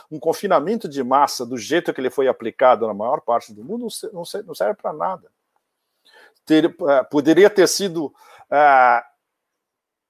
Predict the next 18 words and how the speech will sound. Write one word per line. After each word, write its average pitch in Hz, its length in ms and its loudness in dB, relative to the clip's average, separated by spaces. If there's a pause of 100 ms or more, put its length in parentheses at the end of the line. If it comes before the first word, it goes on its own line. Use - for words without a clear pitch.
(240)
al-, - 320 0 (180)
alcan-, 180 420 4 (200)
ter 180 140 4
alcançado 156 600 4
os 135 160 -12
mesmos 156 480 -6
resultados 127 1080 -6 (420)
se, 247 880 -2
ah, 165 520 2
se 196 240 -12
deixasse 196 480 0
o 165 60 -6
vírus 175 440 -6
rolar 160 720 4 (800)
e 208 480 -2
o 202 80 -4
sistema 220 460 0
imunitário 185 960 2